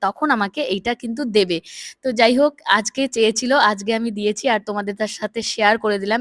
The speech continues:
এই দেখো চোকারটা ভীষণই সুন্দর, আমার তো ভীষণ পছন্দ হয়েছে। তোমাদের কেমন লেগেছে চোকারটা অবশ্যই কিন্তু কমেন্টের মাধ্যমে জানাবে।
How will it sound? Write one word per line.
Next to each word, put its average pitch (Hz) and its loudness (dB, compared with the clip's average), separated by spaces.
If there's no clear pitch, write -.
এই 214 -2
দেখো 190 -4
চোকারটা 196 -2
ভীষণই 277 -2
সুন্দর, 247 2
আমার 220 0
তো 262 -4
ভীষণ 226 -6
পছন্দ 240 -2
হয়েছে। 226 -2
তোমাদের 220 -2
কেমন 226 -2
লেগেছে 214 -4
চোকারটা 208 -4
অবশ্যই 226 -2
কিন্তু 233 -8
কমেন্টের 202 -8
মাধ্যমে 196 -6
জানাবে। 185 -4